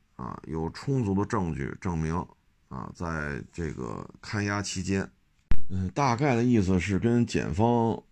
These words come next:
进行了两个小时的沟通吧，说在纪委这个审查阶段，啊，遭到了一些什么这个那个，有充分的证据。结果呢，这检方呢，不做任何记录，不做记录，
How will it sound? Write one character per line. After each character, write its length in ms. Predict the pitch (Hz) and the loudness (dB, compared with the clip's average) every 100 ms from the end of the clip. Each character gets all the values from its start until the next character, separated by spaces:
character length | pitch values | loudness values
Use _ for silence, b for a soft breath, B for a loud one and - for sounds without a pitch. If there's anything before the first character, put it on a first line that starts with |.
| _ _ | _ _
进 220 | - 95 | 0 2
行 80 | 98 | 4
了 80 | 110 | 2
两 180 | 71 71 | 0 0
个 100 | 110 | 0
小 160 | 76 | 0
时 160 | 69 95 | -2 -2
的 100 | 101 | 0
沟 160 | 110 | 0
通 260 | 107 113 107 | 2 2 0
吧， 160 | 87 B B B B - | -2 B B B B -10
说 240 | 92 95 | -4 -2
在 560 | 95 87 76 65 57 - - _ _ _ - _ _ - - | 0 0 0 -2 -4 -8 -16 _ _ _ -20 _ _ -20 -18
纪 260 | - 101 | -2 0
委 240 | 87 60 65 | 2 0 -2
这 160 | 95 | 0
个 100 | 85 | 0
审 200 | 78 60 | -2 -4
查 120 | 80 82 | -2 0
阶 200 | 90 92 | 0 0
段， 180 | 80 50 - _ | 0 -4 -12 _
啊， 120 | - 55 | -14 -10
遭 180 | 90 87 | -6 -2
到 200 | 85 82 | -2 -2
了 100 | 76 | -2
一 80 | 76 | -2
些 260 | 85 85 82 | -2 -2 -2
什 120 | 78 | -4
么 60 | |
这 120 | 82 78 | -2 -2
个 120 | 85 | -2
那 180 | 76 78 | -2 -2
个， 260 | 87 87 b b b b b b | -2 -4 b b b b b b
有 160 | - 55 | -12 -8
充 180 | - 92 | -2 0
分 100 | 85 | 0
的 80 | |
证 280 | 87 92 58 | 0 -2 -4
据。 200 | 58 55 _ _ _ _ _ _ _ _ - | -6 -10 _ _ _ _ _ _ _ _ -4
结 160 | 113 | 2
果 160 | 120 107 | 4 4
呢， 300 | 110 113 104 | 4 2 2
这 100 | 101 | 0
检 240 | 87 71 | 0 -2
方 220 | 80 107 104 | 0 2 2
呢， 160 | 78 | 0
不 160 | 65 90 | -4 -2
做 120 | 101 | 0
任 140 | 90 | 0
何 80 | 92 | 0
记 140 | 90 90 | 0 -2
录， 260 | 98 - B B B B B B B _ _ _ _ _ _ _ _ _ _ | -2 -6 B B B B B B B _ _ _ _ _ _ _ _ _ _
不 120 | 101 | -4
做 120 | 123 143 | 0 0
记 200 | 139 135 | 2 0
录， 200 | 147 | 0